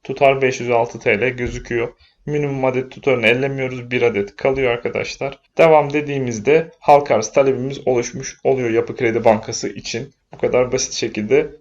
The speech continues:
halka arz talep girişi yapabiliyoruz. Bir de arkadaşlar bu şekilde olmayan halka arzlar var. Yani nasıl oluyor? Normal hisse alış satışı gibi yapabiliyoruz bu halka arzları. Bu halka arz bölümünde gözükmüyorsa arkadaşlar hemen yine yukarıdan yatırım kısmına geliyoruz.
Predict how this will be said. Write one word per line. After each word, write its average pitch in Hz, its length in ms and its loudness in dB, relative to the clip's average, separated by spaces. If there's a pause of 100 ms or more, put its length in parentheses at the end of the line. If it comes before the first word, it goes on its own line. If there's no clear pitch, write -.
halka 131 320 4
arz 110 120 -2
talep 120 300 0
girişi 120 240 -4
yapabiliyoruz. 135 800 -2
Bir 180 160 -2
de 170 60 4
arkadaşlar 147 760 0
bu 160 80 -6
şekilde 151 460 -2
olmayan 139 520 2
halka 113 380 0
arzlar 107 320 0
var. 117 340 -2
Yani 131 320 -2
nasıl 143 260 -4
oluyor? 107 260 -4
Normal 131 320 -2
hisse - 380 -4
alış 127 200 -2
satışı - 400 -8
gibi 117 240 -6
yapabiliyoruz 107 720 -4
bu 104 180 -4
halka 101 300 0
arzları. 101 500 -4 (280)
Bu 156 80 -4
halka 139 380 4
arz 170 180 2
bölümünde 139 360 -2
gözükmüyorsa 120 840 -4
arkadaşlar 101 640 -2
hemen 127 340 -2
yine 123 280 -6 (280)
yukarıdan 113 680 0 (120)
yatırım 127 400 -2
kısmına 113 360 -8
geliyoruz. 113 580 -2